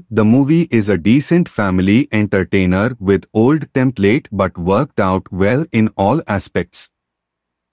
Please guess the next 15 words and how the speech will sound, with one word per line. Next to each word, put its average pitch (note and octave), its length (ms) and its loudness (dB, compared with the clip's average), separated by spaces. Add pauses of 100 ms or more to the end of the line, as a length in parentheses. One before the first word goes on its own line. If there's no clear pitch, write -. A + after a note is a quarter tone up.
(140)
Thalpathy G3 600 0
pulls C3+ 340 0
this G#2+ 340 -2
old C3 260 2
outdated G2+ 760 0
drama F2+ 520 0 (160)
in C3 160 2
his D3+ 280 2
style D#3+ 440 -2
by G#2+ 340 -2
engaging G#2 600 0
his A2+ 280 -2
fans A#2 460 -4
with A#2 320 -2
packed G#2+ 320 -4